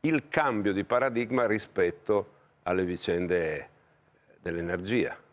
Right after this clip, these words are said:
E quindi c'è una ricaduta immediata, cominciamo a vederla, e in autunno sarà molto più forte, rispetto all'economia del paese, a, ai temi sociali,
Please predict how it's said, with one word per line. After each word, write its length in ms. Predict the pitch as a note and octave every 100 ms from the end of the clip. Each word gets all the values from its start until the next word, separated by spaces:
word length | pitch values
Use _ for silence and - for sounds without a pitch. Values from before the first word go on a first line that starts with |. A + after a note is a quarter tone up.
| _ _ _ _
E 100 | C3+
quindi 340 | - F3+ G#2
c'è 180 | - C3
una 580 | A#2 A2+ A2+ G#2 G2+ G2
ricaduta 720 | A2 C#3 D3 C3+ F3 D#3+ G#2+
immediata, 960 | G2 G#2+ A2 A2 F#2+ G#2+ F2 G2 B2+ - - _ _ _
cominciamo 640 | - F2 F2 E2+ G#2+ G2 E2
a 40 |
vederla, 680 | D#2 E2 F2+ D2 E2+ G#2 B2 - - _ _ _
e 80 | - -
in 140 | F#2+
autunno 440 | F2 D#2+ A#2+ A2+
sarà 260 | E2+ D#2+ D#2
molto 320 | D#2+ E2+ -
più 160 | D2+ E2
forte, 680 | - G2 C#2+ - - G#2+ B2 - _ _ _ _
rispetto 1040 | A#2 E3+ - - B2+ A2+ - D#3 C#3+ E3 - - - _ _ _
all'economia 720 | G#2+ G2 - G#2 G2+ A2 G#2
del 160 | F#2
paese, 480 | - A#2+ C3 G2+ - - -
a, 420 | - - - -
ai 180 | - E2 - -
temi 240 | A#2 G#2
sociali, 640 | F#2 G#2 - C#3 A2 D2+